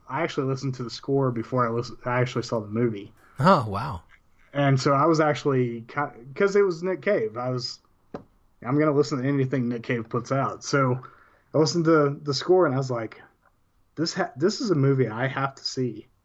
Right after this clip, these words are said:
Speaker 1: because this, this score doesn't deserve to be on a bad movie."
Speaker 2: That's really
Speaker 1: It just
Speaker 2: cool.
Speaker 1: doesn't.
Speaker 2: That's really,
Speaker 1: So,
Speaker 2: really
Speaker 1: yeah.
Speaker 2: cool.
Speaker 1: <laughs> Yeah.
Speaker 2: That's a neat way to go about it.
Speaker 1: Yeah,
Speaker 2: It's un-,
Speaker 1: exactly.
Speaker 2: un-, not following a normal path.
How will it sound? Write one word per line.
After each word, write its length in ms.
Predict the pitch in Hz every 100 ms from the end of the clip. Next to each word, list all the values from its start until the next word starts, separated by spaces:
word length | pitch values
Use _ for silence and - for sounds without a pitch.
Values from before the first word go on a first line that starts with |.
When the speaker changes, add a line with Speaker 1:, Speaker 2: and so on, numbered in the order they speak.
| _ -
Speaker 1:
because 260 | 123 131
this, 300 | 143 147 - -
this 180 | 139 135
score 680 | - 151 151 143 131 120 117 _ _ _ _ _ _ _ _
doesn't 320 | 147 151 151 127
deserve 460 | 127 135 131 117
to 80 | 123
be 140 | 117
on 160 | 117 117
a 40 |
bad 280 | 110 113 107
movie." 420 | 107 104 101 101 - _ _ _ _ _ _ _ _ _ _ _ _
Speaker 2:
That's 180 | 113 -
really 180 | 120 110
Speaker 1:
It 40 |
just 140 | 139 -
Speaker 2:
cool. 60 |
Speaker 1:
doesn't. 340 | 185 175 147 113 -
Speaker 2:
That's 200 | 110 104
really, 220 | 110 131
Speaker 1:
So, 40 | 120
Speaker 2:
really 200 | 95 90
Speaker 1:
yeah. 160 | 151 127
Speaker 2:
cool. 120 | - -
Speaker 1:
<laughs> 80 | - 147
Yeah. 100 | - -
Speaker 2:
That's 180 | 135 135
a 60 | 139
neat 340 | 127 127 135
way 240 | 117 117 113
to 140 | 113
go 200 | 107 98
about 300 | 95 92 92
it. 160 | 78 - - -
Speaker 1:
Yeah, 220 | 135 135 110 101
Speaker 2:
It's 20 | 131
un-, 140 | 110
Speaker 1:
exactly. 240 | 107 110 110
Speaker 2:
un-, 480 | 123 123 117 123 160 -
not 380 | 131 139 131 - _ _ _ - 170
following 340 | - 131 120 120
a 40 |
normal 260 | 113 107 98
path. 360 | - 80 92